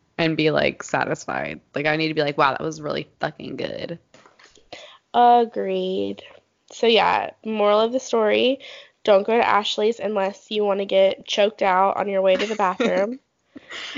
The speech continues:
Speaker 1: If you're having, like, a lull in your sex life, go to Ashley's to get choked out. But other
Speaker 2: I
Speaker 1: than that,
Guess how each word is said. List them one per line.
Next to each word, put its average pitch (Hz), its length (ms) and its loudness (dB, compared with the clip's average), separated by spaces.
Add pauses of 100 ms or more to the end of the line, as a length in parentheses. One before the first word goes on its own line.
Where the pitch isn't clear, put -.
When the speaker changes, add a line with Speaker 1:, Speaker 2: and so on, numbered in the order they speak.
Speaker 1:
If 196 180 2
you're 196 120 2
having, 240 380 -2
like, 220 180 -4
a 180 80 -4
lull 160 320 0
in 165 80 -2
your 165 140 -2
sex - 320 -6
life, 139 280 0 (300)
go 156 300 4
to 151 60 0
Ashley's - 840 -8 (380)
to 180 100 -10
get 160 140 -4
choked 143 280 -6
out. 55 300 -8 (180)
But 160 180 -2
other 165 180 0
Speaker 2:
I 170 40 0
Speaker 1:
than 156 120 -4
that, 131 320 -4